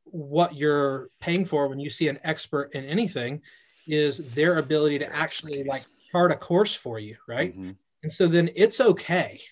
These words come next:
Speaker 1: if the course that I chart for you, and we kinda lay out,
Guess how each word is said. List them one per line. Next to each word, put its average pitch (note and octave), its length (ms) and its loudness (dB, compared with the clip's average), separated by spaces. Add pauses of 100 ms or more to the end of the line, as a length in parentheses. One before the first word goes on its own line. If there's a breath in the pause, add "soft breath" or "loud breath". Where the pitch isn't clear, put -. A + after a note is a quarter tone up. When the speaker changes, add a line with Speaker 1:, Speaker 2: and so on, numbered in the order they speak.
(460)
Speaker 1:
if D#3 380 0 (240)
the D3+ 60 -2
course F3 360 2
that D#3 120 0
I D#3 100 2
chart F3 340 0
for D#3 160 -2
you, C3 400 -4 (300 soft breath)
and C#3 80 -2
we E3+ 80 4
kinda E3+ 200 2
lay D3 280 6
out, C#3+ 260 2